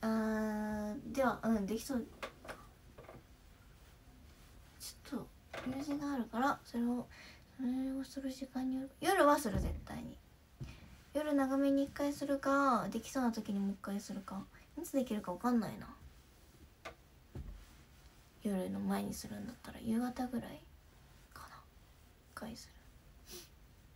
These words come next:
二回するんだったら。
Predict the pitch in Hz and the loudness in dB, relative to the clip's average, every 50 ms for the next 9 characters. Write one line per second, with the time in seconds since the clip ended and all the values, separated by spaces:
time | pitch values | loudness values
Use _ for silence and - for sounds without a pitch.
0 | - - - - - - - - - - - - - - - - - - - - | -20 -20 -20 -20 -20 -20 -20 -20 -20 -20 -20 -20 -20 -20 -20 -20 -20 -18 -16 -16
1 | - - - - - - - - - - - - - - - - - - - 214 | -16 -16 -18 -20 -20 -20 -20 -20 -20 -20 -20 -20 -20 -20 -20 -20 -20 -4 0 0
2 | 220 220 - 233 220 208 - - 196 190 185 190 190 190 - - - 233 | 0 2 0 -2 -2 -2 -2 -2 -2 -2 -2 -4 -6 -8 -8 -10 -10 -10